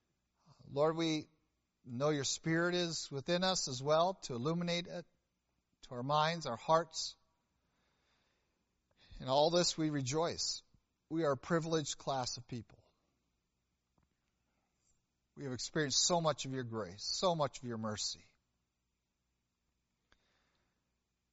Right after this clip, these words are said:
You've lavished it on us so heavily that we sometimes take it all for granted. And for this, we ask your forgiveness. When we are less than thankful, when we are less than joyful,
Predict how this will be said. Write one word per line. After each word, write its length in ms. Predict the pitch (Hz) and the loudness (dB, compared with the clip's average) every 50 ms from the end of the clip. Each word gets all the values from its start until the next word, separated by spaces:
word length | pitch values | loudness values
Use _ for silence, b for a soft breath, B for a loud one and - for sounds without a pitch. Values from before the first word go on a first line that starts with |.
| _ _ - | _ _ -8
You've 160 | 143 135 123 | -6 -4 0
lavished 520 | 135 151 165 175 175 175 175 160 - - | 4 8 8 8 8 6 4 -2 -2 -4
it 100 | 156 143 | -2 2
on 200 | 147 147 151 147 | 4 4 4 4
us 120 | 139 127 - | 0 -2 -2
so 220 | - - 165 143 | -2 0 0 0
heavily 540 | 131 156 160 143 135 120 101 98 95 95 98 - | 2 2 2 2 0 -2 -6 -6 -6 -8 -6 -6
that 160 | 123 123 120 | -6 -6 -4
we 140 | 123 127 120 | -4 -4 -4
sometimes 580 | - - 139 139 139 - 143 131 127 127 - | -4 -4 -6 -6 -4 -4 -4 -4 -4 -6 -8
take 260 | - - 131 123 - 120 | -6 -6 -6 -6 -4 -2
it 60 | 110 | 0
all 180 | 117 123 120 | 2 2 0
for 140 | 117 - 117 | -2 -4 -10
granted. 300 | 95 101 104 95 80 - - _ _ _ _ _ _ _ _ _ _ _ _ _ _ _ _ _ _ _ _ - | -8 -6 -6 -6 -8 -10 -20 _ _ _ _ _ _ _ _ _ _ _ _ _ _ _ _ _ _ _ _ -12
And 160 | 127 131 123 | -12 -12 -8
for 100 | - 151 | -6 -4
this, 300 | 147 160 165 151 - - | 0 0 2 2 0 -2
we 120 | 165 151 147 | 0 2 2
ask 260 | 143 139 135 - - | 2 2 2 -2 -6
your 80 | 123 - - | -8 -10 -12
forgiveness. 720 | 117 98 92 95 87 78 95 98 - - - - - - _ _ _ _ _ _ _ _ _ _ _ _ - | -14 -10 -10 -10 -10 -12 -16 -20 -16 -14 -14 -14 -14 -16 _ _ _ _ _ _ _ _ _ _ _ _ -10
When 100 | 135 147 | -4 0
we 120 | 160 165 | 4 8
are 100 | 160 151 | 8 8
less 300 | 147 160 160 156 - - | 10 8 6 6 6 0
than 200 | - - 147 135 | -2 -4 -8 -8
thankful, 540 | - - 147 131 131 127 - - 101 82 - _ _ _ _ _ _ _ _ _ _ _ _ _ _ _ - | -4 -2 -2 -2 -2 -2 -10 -14 -16 -16 -16 _ _ _ _ _ _ _ _ _ _ _ _ _ _ _ -10
when 140 | - 156 165 | -6 -2 2
we 80 | 160 151 | 4 4
are 80 | 143 | 4
less 340 | 139 143 165 160 147 - - | 8 10 8 8 8 6 -4
than 240 | - 143 131 131 123 | -4 -4 -2 -2 0
joyful, 500 | 120 127 123 120 113 - - 92 82 | 0 2 0 0 0 -4 -12 -20 -20